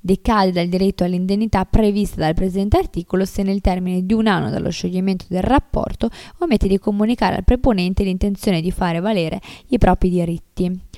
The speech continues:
Le disposizioni di quel presente articolo sono inderogabili a svantaggio dell'agente e l'indennità è dovuta anche se il rapporto cessa per morte dell'agente. E ai sensi dell'articolo millesettecentocinquantatré, infine, le disposizioni del contratto di agenzia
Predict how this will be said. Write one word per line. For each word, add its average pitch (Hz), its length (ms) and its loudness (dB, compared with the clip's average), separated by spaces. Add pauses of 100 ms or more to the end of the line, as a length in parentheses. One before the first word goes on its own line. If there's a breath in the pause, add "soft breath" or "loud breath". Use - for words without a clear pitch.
(240 loud breath)
Le - 100 -4
disposizioni 202 680 4
di 190 80 4
quel 202 240 4
presente 190 400 2
articolo 202 460 0
sono 185 180 -4
inderogabili 190 600 2
a 190 40 0
svantaggio 185 500 -2
dell'agente 185 580 0
e 180 40 0
l'indennità 190 520 0
è 170 60 0
dovuta 185 380 0
anche 175 200 -4
se - 160 -2
il 202 60 2
rapporto 175 380 -2
cessa - 380 -2
per 202 200 2
morte 175 440 -4
dell'agente. 185 680 -4 (420 loud breath)
E - 80 0
ai 202 140 8
sensi 240 240 0
dell'articolo 190 600 2
millesettecentocinquantatré, 208 1400 -2
infine, 175 400 -2
le 175 80 -2
disposizioni 190 760 0
del 165 180 -2
contratto 196 480 0
di 185 80 -4
agenzia 233 560 -4